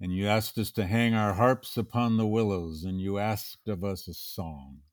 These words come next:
which is Douglas's way of saying to them,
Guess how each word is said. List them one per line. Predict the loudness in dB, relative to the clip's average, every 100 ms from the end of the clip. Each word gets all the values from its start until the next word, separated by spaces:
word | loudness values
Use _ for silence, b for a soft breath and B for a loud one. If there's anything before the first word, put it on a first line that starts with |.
| _ _ _ _ _ _ _ _ _ _ -10
which | -6
is | -4
Douglas's | 4 4 4 0 -4 -4
way | 2 2
of | 2
saying | -2 0 0 -2
to | -4
them, | -10 -8 -10 -12